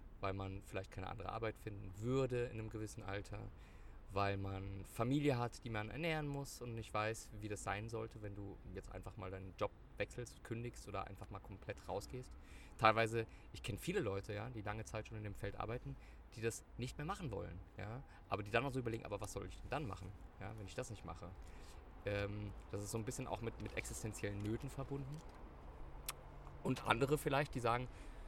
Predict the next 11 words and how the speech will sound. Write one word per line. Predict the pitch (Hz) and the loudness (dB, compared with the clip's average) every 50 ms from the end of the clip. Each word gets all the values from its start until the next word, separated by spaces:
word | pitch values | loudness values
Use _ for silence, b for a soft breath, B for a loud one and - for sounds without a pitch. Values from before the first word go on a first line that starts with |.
| B B B - - | B B B -2 0
"Ich | - 117 - | 0 4 8
bin | - 147 | 10 12
jetzt | 143 139 - | 12 10 10
hier, | - - 131 135 139 143 156 160 - - - - - - - - | 6 6 6 6 6 4 2 0 -4 -6 -6 -6 -6 -6 -2 4
hier | 113 117 113 | 6 8 10
läuft, | 113 120 120 - - - - - - - 117 | 10 10 8 6 0 -8 -8 -4 -2 0 4
hier | 107 127 | 6 6
ist | 120 - - | 6 6 4
so | 117 | 2
richtig | 107 113 123 160 151 - 160 147 - - | 4 4 4 4 4 2 0 -2 0 0
Kacke | - - 156 147 - - 156 151 147 151 151 | 2 4 4 4 6 4 4 6 4 2 2